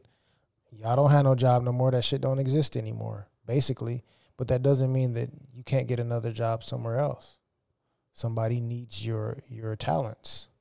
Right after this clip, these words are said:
for whatever reason. So there's work out there for you. But if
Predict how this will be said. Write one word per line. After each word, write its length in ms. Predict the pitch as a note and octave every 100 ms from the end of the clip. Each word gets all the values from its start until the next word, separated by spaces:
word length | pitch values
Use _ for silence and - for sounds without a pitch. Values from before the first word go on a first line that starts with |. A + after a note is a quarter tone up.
| _ _ _
for 180 | - A2+
whatever 440 | A2 A2+ A2+ A2+
reason. 360 | A2+ G#2+ G#2 -
So 340 | - A#2 A2+ - _ _ _
there's 160 | B2 G#2+
work 260 | A2+ A#2+ A#2+
out 180 | A#2
there 160 | A2 A2
for 260 | - A2+ G#2
you. 140 | A#2
But 140 | A#2+
if 80 | A2+